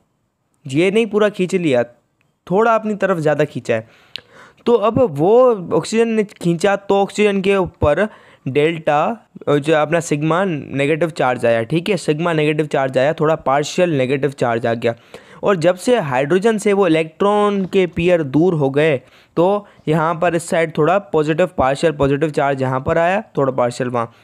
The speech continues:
क्यों आया? क्योंकि इलेक्ट्रॉन के पेयर वहाँ से थोड़े, यानी उससे दूर हो गए, ठीक है। अब यहाँ पर थोड़े पॉजिटिव चार्ज है। जब एक और मॉलिक्यूल वाटर का ऐसे हाइड्रोजन अब क्या अट्रैक्ट करेगा, वाटर के बहुत सारे मॉलिक्यूल होते हैं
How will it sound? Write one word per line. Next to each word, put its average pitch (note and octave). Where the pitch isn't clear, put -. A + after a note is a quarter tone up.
क्यों G#3
आया? G3+
क्योंकि G3
इलेक्ट्रॉन E3+
के F3
पेयर E3+
वहाँ D#3+
से G#3
थोड़े, E3
यानी D#3+
उससे D3+
दूर D#3
हो B2
गए, A2+
ठीक D#3+
है। A#3+
अब G#3+
यहाँ G3+
पर B3+
थोड़े A#3+
पॉजिटिव F#3+
चार्ज C#3
है। C#3+
जब G3
एक G#3
और A#3
मॉलिक्यूल G3
वाटर E3
का F#3
ऐसे F3
हाइड्रोजन F3+
अब E3
क्या F#3+
अट्रैक्ट F3+
करेगा, F3+
वाटर D3
के E3
बहुत D3
सारे G#3
मॉलिक्यूल G3
होते F#3
हैं E3+